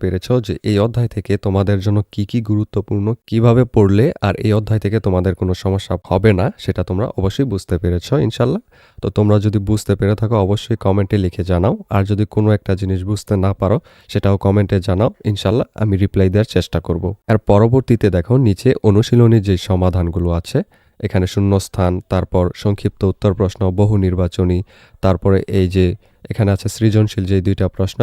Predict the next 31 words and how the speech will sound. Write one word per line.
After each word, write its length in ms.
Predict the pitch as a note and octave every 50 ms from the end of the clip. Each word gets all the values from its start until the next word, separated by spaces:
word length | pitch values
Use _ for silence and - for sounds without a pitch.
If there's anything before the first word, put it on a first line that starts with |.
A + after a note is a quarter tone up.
| A#2+
এবং 100 | A2+ G#2+ G2+ F#2 F#2+
নিচে 180 | G#2 G#2 - C3+ A#2+ A2+
দেখো 200 | G#2 - - F#2 F2+
আছে 160 | F2+ - - - - _ _ _ _ _ -
নিজে 260 | A2 G#2+ G#2 F#2+ G2+ G2 -
করো। 140 | G#2 A2+ F3+ - _ -
চলো 160 | - G2+ G2+ G2 G2
আমরা 160 | G2 G#2+ - - - _ _ - - D3
এইগুলোর 340 | D#3+ C#3+ B2+ B2 A#2 A2+ G2+ F#2+
উত্তরও 300 | - - - A2 D3 D#3+ A#2
দেখে 200 | G#2+ G2 - G2 F2+ F2
নেই। 120 | E2+ F#2+ G#2+ - _ -
তাহলে 220 | G2+ G#2+ G#2+ G#2+ - -
চলো 180 | G#2+ G2+ G#2+ A2 G#2 G2+
এবার 180 | F#2+ F#2+ F#2 F#2 F#2
আমরা 180 | F#2+ G2+ B2+ G3 - _ _ _ - - -
দশ 140 | G2+ G#2 - -
পৃষ্ঠার 340 | - C3 - - - A2 G#2 G2+
মধ্যে 180 | G2+ G2 - G2+ - -
থাকা 200 | F#2 - G#2 A#2+ C#3+ -
শূন্যস্থান 560 | - - A2 G#2+ A2 A#2 A2+ - - - F#2+ F#2 -
পূরণটা 320 | - F#2 F#2 F#2+ F#2 - F#2+ F#2 F#2
দেখে 180 | F2 - F#2+ F2+
নেই। 120 | G2+ C3+ F#3+ - _ _ _ _ G2+
প্রথম 300 | A#2 B2+ - - D#3+ D#3+ - -
শূন্যস্থানটা 600 | - B2+ B2 A#2+ A2+ - - G#2 G2 F2+ - F#2 F2+
হলো 200 | F#2+ F2+ G2 G#2+ C3+ D#3 C#3 G#2+ G#2 A2
যকৃৎ 380 | A2 A2 - - C#3 C#3+ - - -
কৃমির 380 | - G#2+ G2 F#2+ F#2 F#2+ A2 - - - _ - G#2 G2 G#2
রেচন 360 | G2+ G2+ - - B2 C3 C3 B2
অঙ্গ 140 | B2 A#2+ A2+